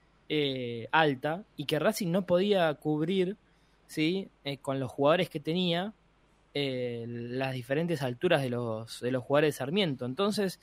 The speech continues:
¿qué hace Gago? Al ver lo mismo que vimos nosotros, cambió el sistema, sacó el tercer volante de la mitad de la cancha y formó una línea de cinco para tener más cobertura defensiva y no te digo de jugar más directo, porque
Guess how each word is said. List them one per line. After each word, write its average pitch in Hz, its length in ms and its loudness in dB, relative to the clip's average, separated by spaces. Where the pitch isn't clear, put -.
¿qué 202 100 2
hace 156 240 0
Gago? 123 320 -4
Al 156 260 4
ver 214 180 6
lo 165 160 4
mismo 190 260 2
que 160 80 2
vimos 185 260 0
nosotros, 202 640 -2
cambió 185 420 4
el 214 80 4
sistema, 208 680 0
sacó 175 520 2
el 151 160 0
tercer 156 400 -2
volante 185 420 2
de 147 100 0
la 139 80 -4
mitad 147 220 -4
de 180 40 2
la 170 120 2
cancha 208 400 0
y 185 100 2
formó 185 300 4
una 196 120 4
línea 180 240 4
de 170 60 2
cinco 135 480 -2
para 135 220 0
tener 156 220 0
más 170 140 -4
cobertura 170 460 4
defensiva 208 600 -2
y 247 320 2
no 269 180 2
te - 160 -4
digo 294 240 4
de 180 360 2
jugar 185 340 4
más 196 200 4
directo, 185 440 4
porque 135 380 0